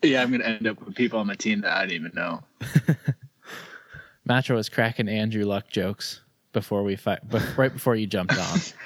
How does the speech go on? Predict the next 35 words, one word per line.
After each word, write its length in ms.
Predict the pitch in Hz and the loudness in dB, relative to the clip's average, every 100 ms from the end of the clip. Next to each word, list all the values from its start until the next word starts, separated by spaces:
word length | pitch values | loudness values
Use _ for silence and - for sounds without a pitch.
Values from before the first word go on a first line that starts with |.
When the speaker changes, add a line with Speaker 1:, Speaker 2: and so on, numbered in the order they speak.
| - - - | -16 -12 0
Speaker 3:
Uh, 240 | 135 123 | 2 4
we're 140 | 123 147 | 4 4
gonna, 260 | 175 127 117 | 4 2 2
we're 120 | 135 | 2
gonna 180 | 160 143 | 2 2
jump 260 | 120 120 123 | 2 2 4
right 140 | 117 | 2
into 260 | 117 110 107 - | 2 2 0 -2
Dead 180 | - 107 | 0 2
or 100 | 110 | 2
Alive. 560 | 104 101 107 117 135 135 | 0 2 2 2 0 -2
Uh, 280 | 117 110 107 | 0 2 4
Worm, 380 | 113 120 104 104 _ 104 104 - _ - | 4 2 0 -4 _ -8 -6 -8 _ 0
Andrew 300 | 127 127 123 | 2 4 2
Luck's 260 | 110 - | 2 0
career. 400 | - 98 95 107 - - _ _ _ - | -6 -6 -4 -6 -12 -20 _ _ _ -8
Speaker 1:
<laughs> 60 | - - 214 - - _ - | -8 0 -2 -2 -10 _ -6
Um, 420 | - 143 151 151 - | -4 -2 -4 -6 -2
I 100 | 139 | 0
th-, 160 | 151 - | 0 0
I 100 | 120 | -2
think 280 | 135 156 139 | -2 -2 2
he's 160 | 135 120 | 2 2
poised 300 | - 104 - | 0 -2 -2
for 100 | 80 | -6
a 40 | |
comeback. 460 | - 92 73 50 - _ - - - | -6 -4 -2 -4 -8 _ -20 -20 -2
Speaker 2:
I 80 | 135 | 2
think 160 | 175 214 | 2 2
he's 160 | 135 | 0
poised 260 | - 110 101 | 2 0 2
for 80 | 98 | -2
a 40 | |
comeback 400 | 87 101 90 90 - | -2 -2 0 -2 -4
too. 280 | 92 85 | -4 -4